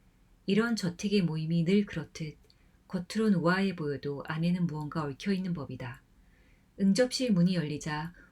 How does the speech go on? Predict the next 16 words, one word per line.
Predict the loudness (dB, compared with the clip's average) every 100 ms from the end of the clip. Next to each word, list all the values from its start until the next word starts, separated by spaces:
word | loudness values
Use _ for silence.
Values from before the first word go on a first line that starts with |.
| -8 -2
오래된 | 0 2 2 2
시계의 | -2 2 4 4
째깍거림과 | 0 -4 -6 -4 -6 -4 -6 -8 -10 -10
잔잔한 | -6 -4 -2 -2 0 0
음악이 | -2 -4 -6 -8
귀를 | -4 -2 -2
간지렸다. | -4 -6 -10 -10 -12 -12 -14 _ _ _ _ _ _ _ _ 0
모닥불이 | 2 2 0 -2 -2
타는 | -4 -4 -4
소리가 | -6 -6 -6 -8 -10 -8
방 | -2 2
안에 | 2 2
묘한 | 2 2 2
온기를 | 0 -2 -4 -4
불어넣고 | -4 -2 -2 -4 -8
있었다. | -8 -12 -12 -12 -12